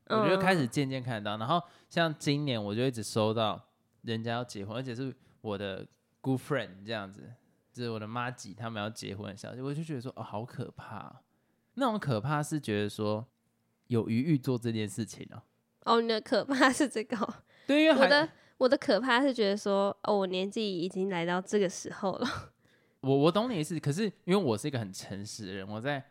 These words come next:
Speaker 2: podcast 里面我就会讲我最直接的心情。我觉得目前我自己的状态是没有办法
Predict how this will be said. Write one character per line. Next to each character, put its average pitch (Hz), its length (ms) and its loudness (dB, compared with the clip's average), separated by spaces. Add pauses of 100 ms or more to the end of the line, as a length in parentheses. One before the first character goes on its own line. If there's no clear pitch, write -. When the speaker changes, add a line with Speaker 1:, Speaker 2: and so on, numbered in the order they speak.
(120)
Speaker 2:
podcast 127 380 -4
里 101 80 -12
面 107 140 -4
我 101 60 -4
就 107 80 -4
会 117 100 2
讲 107 160 -4
我 90 60 -8
最 117 180 -4
直 104 200 -6
接 107 140 -4
的 101 40 -6
心 104 240 -10
情。 - 140 -12 (220)
我 143 120 6
觉 190 140 6
得 196 80 6
目 196 180 0
前 123 160 -2
我 104 100 -2
自 - 140 -6
己 127 60 2
的 98 80 0
状 107 260 -2
态 104 220 -4 (260)
是 - 160 0
没 139 220 2
有 160 100 2
办 131 260 0
法 98 280 -6